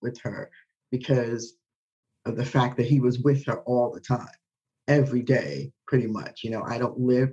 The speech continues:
I didn't live in New York. And so that physical, everyday connection of you being with somebody that you care about, and when somebody else is able to fill that space or, you know, or be part of that,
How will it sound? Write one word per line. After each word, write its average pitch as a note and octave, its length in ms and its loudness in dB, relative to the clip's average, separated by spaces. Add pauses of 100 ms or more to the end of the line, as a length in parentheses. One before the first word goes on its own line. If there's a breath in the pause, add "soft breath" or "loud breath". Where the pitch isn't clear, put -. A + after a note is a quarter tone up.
(120)
I A2+ 60 -10
didn't B2 240 -2
live B2+ 140 2
in B2 80 2
New A2+ 140 -4
York. A#2 280 -4 (580 loud breath)
And A#2 320 -2
so D3+ 200 2
that C#3 380 2 (280)
physical, C#3+ 680 2 (760)
everyday C3 520 2
connection B2 720 -6 (960 soft breath)
of B2+ 200 0 (100)
you C#3 180 4
being C3+ 300 4
with - 140 -8
somebody A#2+ 360 0
that - 180 -4
you A#2+ 160 -10
care A#2 160 -4
about, D3 380 -2 (340)
and B2 240 4
when B2+ 140 2
somebody C3 480 0
else B2+ 380 0 (340)
is C3 180 2
able B2+ 240 0
to A#2+ 120 -10
fill C3+ 280 2
that - 240 -2
space C3 440 2
or, - 80 -8 (240)
you F3+ 120 2
know, C3 260 2 (220 loud breath)
or C3 120 2
be C#3+ 180 4
part C3 320 0
of B2+ 100 2
that, A2+ 340 -4